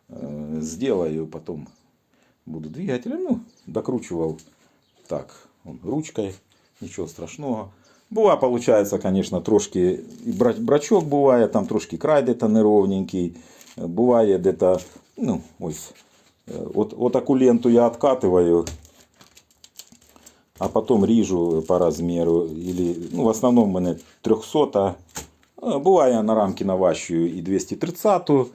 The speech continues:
Вони трошки знизу там дотягують, нічого страшного. Перше время я і з кусков, і диряву ставив, і що тільки не робив, і все нормально. Поправляють.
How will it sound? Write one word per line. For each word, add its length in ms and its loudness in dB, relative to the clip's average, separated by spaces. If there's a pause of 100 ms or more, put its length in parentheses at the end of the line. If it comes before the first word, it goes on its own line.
(300)
Вони 180 0
трошки 360 -2 (160)
знизу 560 -2
там 340 0 (180)
дотягують, 840 0 (320)
нічого 280 0
страшного. 640 -2
Перше 220 2
время 380 4
я 140 4
і 100 2
з 100 -4
кусков, 540 2
і 40 2
диряву 520 2
ставив, 720 2
і 300 0 (420)
що 160 -4
тільки 240 0
не 120 0
робив, 480 0
і 40 0
все 240 0
нормально. 560 0
Поправляють. 960 0